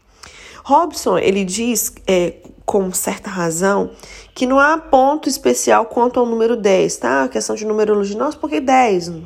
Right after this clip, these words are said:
tá? A cena não se atém a isso, não. A cena, ela gira em torno da casa da noiva,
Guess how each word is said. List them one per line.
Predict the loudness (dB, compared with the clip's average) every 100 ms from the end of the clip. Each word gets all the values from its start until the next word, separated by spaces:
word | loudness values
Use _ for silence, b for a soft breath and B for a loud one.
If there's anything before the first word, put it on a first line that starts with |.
| -18 _
tá? | -4 -4 -4 B B B B
A | -2
cena | 0 -2 -2
não | -2 -2
se | -2
atém | 0 -2
a | -2
isso, | -4
não. | -4 -4 -6 B B B
A | -6 -2
cena, | -2 0
ela | 0 0
gira | 0 -2
em | -2
torno | -2 0
da | 0 -2
casa | -2 -2
da | 0 0
noiva, | 0 0 0 0 -2